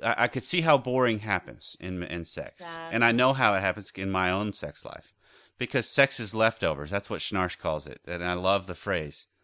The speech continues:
Speaker 2: Mm.
Speaker 1: Because it's this whole idea of I get together with my spouse, and spoken and unspoken, she s-, decides what she's not willing to do. I decide what I'm not willing to do, and we do whatever's left over.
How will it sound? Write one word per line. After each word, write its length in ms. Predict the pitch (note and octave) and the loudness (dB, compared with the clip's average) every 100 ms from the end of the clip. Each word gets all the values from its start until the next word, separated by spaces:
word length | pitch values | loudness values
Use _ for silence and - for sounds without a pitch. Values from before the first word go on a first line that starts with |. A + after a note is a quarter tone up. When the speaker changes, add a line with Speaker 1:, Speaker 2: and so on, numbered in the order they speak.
| _ _ _ F#3 | _ _ _ -16
Speaker 2:
Mm. 160 | F3+ | -8
Speaker 1:
Because 440 | A2+ - A2+ G2 - | -4 2 2 2 -2
it's 160 | A2 | -4
this 160 | G#2+ - | -4 0
whole 180 | B2 A2+ | 4 6
idea 340 | G#2 G#2 G#2 | 4 4 4
of 120 | F#2+ | 4
I 100 | F2+ | 0
get 160 | F#2+ A2 | -2 -6
together 320 | G#2+ A#2 A2 | 0 2 2
with 160 | A2 A#2 | -2 -4
my 140 | A2+ | -6
spouse, 580 | - G2+ F#2 F2+ - - _ _ _ _ | -2 0 2 0 -4 -12 _ _ _ _
and 280 | - G#2 G2 | -4 -2 -2
spoken 400 | - A2+ A#2 B2+ | 0 2 2 2
and 120 | A#2+ | 0
unspoken, 680 | A2+ A2+ - G2+ - G2 G2 _ _ | 0 0 0 -2 0 -4 -4 _ _
she 300 | - B2 A#2+ | -6 -2 -2
s-, 220 | A2+ - - | -4 -10 -8
decides 500 | G#2 - G#2 F#2+ F2 | -8 2 4 4 2
what 200 | G#2 D#2 | -4 -4
she's 280 | - G#2+ G2 | -4 -6 -4
not 220 | F#2+ - | -2 -2
willing 260 | F2+ F2+ D#2 | -2 -4 -6
to 80 | |
do. 360 | D#2 D2 C#2 F2+ _ _ _ _ _ _ _ _ | -8 -10 -10 -14 _ _ _ _ _ _ _ _
I 220 | F2+ A2 | 0 2
decide 400 | G#2 G2+ A2 F#2+ | 2 0 2 2
what 120 | F2+ F2+ | 2 2
I'm 200 | A#2 A2 | 2 2
not 180 | F2+ | -2
willing 280 | E2+ D#2+ D#2 | -4 -6 -6
to 80 | D2 | -8
do, 300 | - D2 D2+ | -10 -8 -6
and 120 | F2 | -4
we 100 | F2+ | -4
do 160 | F2 F#2 | -4 -2
whatever's 400 | F#2 F2 D#2+ E2 | 0 0 -2 -4
left 220 | D2+ - | -6 -4
over. 400 | F2 E2 - | -6 -6 -12